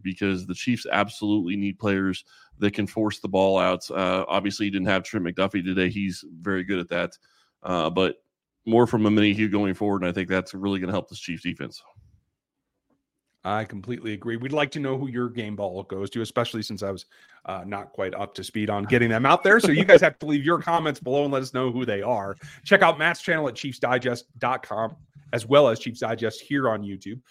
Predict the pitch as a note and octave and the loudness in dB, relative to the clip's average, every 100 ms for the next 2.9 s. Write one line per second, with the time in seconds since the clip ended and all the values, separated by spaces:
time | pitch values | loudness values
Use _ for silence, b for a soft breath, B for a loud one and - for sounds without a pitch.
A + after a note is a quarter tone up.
0 | b - C#3+ - C3+ B2+ C3 C3 A2 C3 | b -6 -6 -4 -4 -4 -6 -6 0 2
1 | B2+ D3 C3 A#2+ A#2+ A2+ E3+ - C#3+ A2+ | 2 0 0 -2 -2 0 -2 -2 -6 -4
2 | G#2+ A#2+ A2+ G#2 D#3+ - G2 G2 G2 | -4 -4 -4 -2 -4 -4 -12 -10 -8